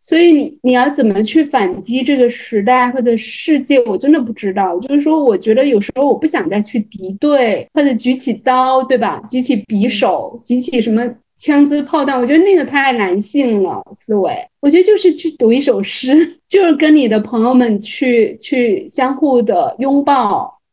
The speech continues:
Speaker 1: 然后就是去肯定和赞美你身边一个失意的，或者刚刚遭受了一些挫败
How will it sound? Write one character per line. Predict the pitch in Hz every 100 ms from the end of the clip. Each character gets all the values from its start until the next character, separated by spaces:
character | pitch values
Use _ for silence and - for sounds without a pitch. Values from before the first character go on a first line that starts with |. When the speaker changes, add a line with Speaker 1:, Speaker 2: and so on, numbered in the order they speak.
| _ _ _ _ _
Speaker 1:
然 | -
后 | 262 311
就 | 311
是 | 302 247
去 | - 277
肯 | - 247 196
定 | 226 247
和 | 240 196
赞 | 208 247
美 | 220 208 170
你 | 160 202
身 | - 240 240
边 | 247 240
一 | 214
个 | 233
失 | 226 - - 277 285
意 | 285 269
的， | 233 175
或 | 202 226
者 | 202 196 156 - _
刚 | - 277
刚 | 277 277
遭 | 269
受 | 277 277
了 | 240
一 | 220
些 | 247
挫 | 233 - 302 226
败 | 233 233 208 147 -